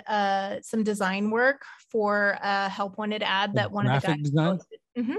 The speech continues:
Speaker 1: Yep, I did that.
Speaker 2: Uh, I didn't even know you could do that.
Speaker 1: He
Speaker 2: I'm
Speaker 1: was
Speaker 2: gonna start
Speaker 1: very happy
Speaker 2: delegating.
Speaker 1: with it. Um,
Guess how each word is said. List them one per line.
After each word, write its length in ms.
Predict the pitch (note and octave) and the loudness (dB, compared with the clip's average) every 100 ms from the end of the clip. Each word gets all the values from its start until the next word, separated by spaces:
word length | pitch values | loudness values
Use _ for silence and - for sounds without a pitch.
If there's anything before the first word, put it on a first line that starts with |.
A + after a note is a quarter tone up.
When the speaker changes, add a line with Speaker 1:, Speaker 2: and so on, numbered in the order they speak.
| A4 A3+ | -6 -2
Speaker 1:
Yep, 260 | A3 A3 - | -2 -2 -4
I 120 | G#3 | -4
did 180 | G#3 G#3 | -2 0
that. 300 | G3+ G#3 A#3 | 2 2 2
Speaker 2:
Uh, 60 | |
I 280 | A3+ G#3 E3 | 0 -2 -2
didn't 100 | F3 | 0
even 160 | E3+ D#3+ | 2 2
know 60 | D#3+ | 2
you 120 | D#3+ | 0
could 140 | D3+ | -4
do 120 | D3+ | -4
that. 240 | C3+ B2+ - _ _ _ | -4 -6 -10 _ _ _
Speaker 1:
He 100 | - | 0
Speaker 2:
I'm 60 | A3+ | 4
Speaker 1:
was 80 | D3+ | 4
Speaker 2:
gonna 60 | C#3 | 4
start 160 | C3+ | 2
Speaker 1:
very 80 | A2 | 2
happy 60 | A#2+ B2+ | 2 2
Speaker 2:
delegating. 300 | A#2+ A2+ A2 | 2 0 -2
Speaker 1:
with 40 | A3+ | -4
it. 180 | A#3 - _ - - - - A#3+ | -6 -14 _ -20 -20 -20 -6 0
Um, 560 | A3+ G#3+ G3+ F#3+ F#3+ | 2 4 2 0 -2